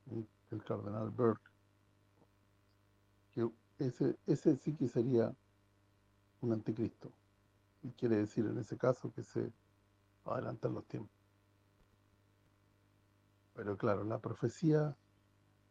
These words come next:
hablaba de, de que después de el papa que se supone que era Francisco, venía un, un papa, un papa malo. Ahora, las profecías son una aproximación de lo que pasa.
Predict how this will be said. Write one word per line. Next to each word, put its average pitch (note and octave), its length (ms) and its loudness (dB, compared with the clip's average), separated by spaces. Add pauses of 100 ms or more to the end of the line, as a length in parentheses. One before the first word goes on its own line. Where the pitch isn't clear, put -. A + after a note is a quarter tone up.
hablaba C3+ 420 2
de, B2 260 0 (260)
de A#2+ 200 -2
que G#2+ 180 2
después B2 400 2
de B2 320 4 (880)
el A#2 140 0
papa A#2 400 8
que G#2+ 80 0
se G#2+ 100 -4
supone G#2+ 380 2
que G#2+ 60 0
era G#2 100 4
Francisco, A#2 520 -2
venía A2+ 280 2
un, A#2 140 -2 (240)
un A2+ 120 -8
papa, A#2+ 460 6 (960)
un C3 160 -4 (120)
papa A2 240 8
malo. G2+ 320 6 (1600)
Ahora, A#2+ 380 -2 (1400)
las B2 140 -6
profecías C3 840 0 (240)
son C#3 320 2
una A#2 180 6
aproximación A#2 680 0
de A2+ 80 -2
lo G#2 100 -6
que G2+ 100 -10
pasa. - 300 -12